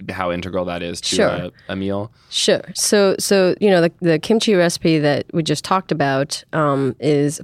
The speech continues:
Speaker 2: pogi kimchi, which means, um, sort of whole kimchi or
Speaker 1: Mm-hmm.
Speaker 2: quartered kimchi. So all the kimchis, um, and they're,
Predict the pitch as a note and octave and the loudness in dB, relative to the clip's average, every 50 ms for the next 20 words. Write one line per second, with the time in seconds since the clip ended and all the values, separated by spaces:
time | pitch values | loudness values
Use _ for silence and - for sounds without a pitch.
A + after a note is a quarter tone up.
0 | - - D4+ D4+ C#4+ - F3+ C#3 C3 - - - F#3 - - - - - C#3+ D3 | 0 2 4 4 4 2 0 0 0 -2 -4 -4 -2 -4 -4 -4 -4 -4 -4 -4
1 | - - - D#3 D3+ D3 C#3+ C#3+ C#3+ C#3+ D3 - - - - C#3+ D3+ C#3 C3+ C3+ | -4 -2 0 2 2 2 2 0 -2 -2 -2 -4 -6 -4 -4 -4 -4 -4 -4 -6
2 | C#3 - - D3 D3 C#3+ - - - F3 D#3+ E3 E3 F#3 - G3+ G3 G#3 G3+ - | -6 -6 -4 -4 -4 -4 -6 -4 0 0 2 2 2 0 0 0 -2 -2 -2 -2
3 | - G#3+ G#3+ - - - E3 E3 E3 D#3 - D#3 D#3 D#3+ D#3+ E3 F3 - - - | -4 -2 -4 -2 -2 -2 -2 -2 -4 -4 -4 -2 -2 0 -2 -2 -4 -6 -8 -6
4 | F#3+ F#3 F#3+ - - G#3+ A3 A#3 - - - - - - - _ - - F#3+ - | -4 -4 -4 -4 -4 -4 -4 -6 -8 -12 -20 -20 -20 -20 -20 _ -4 -2 0 2
5 | - A3+ C4+ C#4 D4+ - - A#3+ A3 A3 G#3+ - - D#3+ D3 C#3 C#3+ C#3+ D3 - | 4 4 4 4 2 0 2 2 2 2 2 2 0 2 2 2 0 0 -2 -4
6 | - - _ - E3 D#3 D3+ D3+ D3 - - E3+ D#3 D#3+ D#3+ D#3+ D#3 D#3+ D#3+ D#3 | -8 -8 _ -2 0 0 2 0 0 0 0 2 2 2 2 2 2 0 0 -2
7 | - | -4